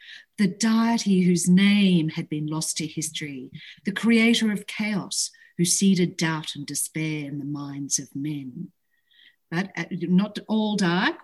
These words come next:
We know despair cannot take your heart.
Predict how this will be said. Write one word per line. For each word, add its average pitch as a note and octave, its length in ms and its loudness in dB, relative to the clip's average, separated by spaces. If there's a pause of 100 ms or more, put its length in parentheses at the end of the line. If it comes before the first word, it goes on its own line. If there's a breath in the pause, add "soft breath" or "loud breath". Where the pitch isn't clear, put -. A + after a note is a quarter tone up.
We F3+ 80 2
know F3 400 4
despair F#3 600 -2
cannot G3 600 0
take B3 320 -6
your A3 180 -4
heart. D#3+ 480 -10